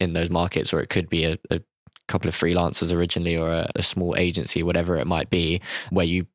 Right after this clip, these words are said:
take your nodding strategy to them a-, and take what you have done here and, and translate it into that city. And then also using, I think you already touched on it there, but you're,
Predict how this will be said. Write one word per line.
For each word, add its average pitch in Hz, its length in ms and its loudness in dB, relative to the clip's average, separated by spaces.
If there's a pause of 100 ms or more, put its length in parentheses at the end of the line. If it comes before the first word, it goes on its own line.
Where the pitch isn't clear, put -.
take - 260 0
your 90 160 2
nodding 90 360 0
strategy 92 540 0
to - 140 -2
them 90 240 0 (400)
a-, 90 140 2
and 90 280 0 (100)
take - 260 -2
what - 140 2
you 82 140 0
have 87 180 -2
done 85 200 2
here 101 340 -2
and, - 200 -6
and 87 140 -2
translate 87 500 0
it - 60 2
into - 160 -2
that 71 80 0
city. 85 280 0
And 87 100 2
then 95 100 2
also 98 260 2
using, 87 760 0
I - 80 0
think 80 220 0
you 90 120 2
already 82 160 0
touched - 280 0
on 80 60 0
it 58 80 -2
there, 87 240 4
but - 240 0
you're, 82 140 -2